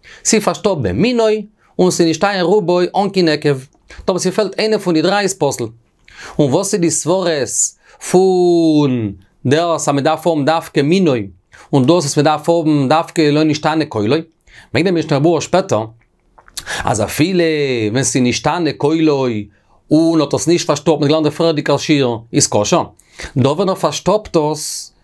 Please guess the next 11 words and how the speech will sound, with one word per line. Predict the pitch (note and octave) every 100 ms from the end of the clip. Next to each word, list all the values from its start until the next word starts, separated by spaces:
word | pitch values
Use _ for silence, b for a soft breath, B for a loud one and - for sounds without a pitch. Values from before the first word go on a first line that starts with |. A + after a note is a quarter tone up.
| -
איז | E3+ E3+
ערגער. | G#3 G#3 F#3 - - _ _ _ - - B B B
ווייל | C#3 D3+
ביי | D3
ערגער | F#3 G#3+ G#3+
פארשטאפט | E3+ D3+ G3 G#3 E3+
דאס, | D3 D3 - -
איז | C3+
דא | C#3 G3
דער | F#3 C#3+
קול | - D#3+ F#3+ E4+